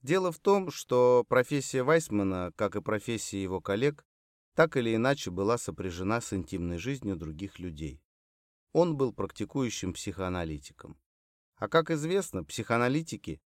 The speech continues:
чаще всего имеют дело с пациентами,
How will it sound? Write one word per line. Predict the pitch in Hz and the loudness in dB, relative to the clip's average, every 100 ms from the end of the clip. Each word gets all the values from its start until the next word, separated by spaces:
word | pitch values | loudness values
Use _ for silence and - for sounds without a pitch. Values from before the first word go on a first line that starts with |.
| _ _ | _ _
чаще | - 156 - 143 | 4 4 6 -4
всего | - 156 131 95 | 0 2 4 2
имеют | 95 95 95 | 2 0 -2
дело | 87 104 92 | -2 -2 -2
с | - | -6
пациентами, | - 87 117 143 147 92 78 | -10 -4 0 0 0 -2 -6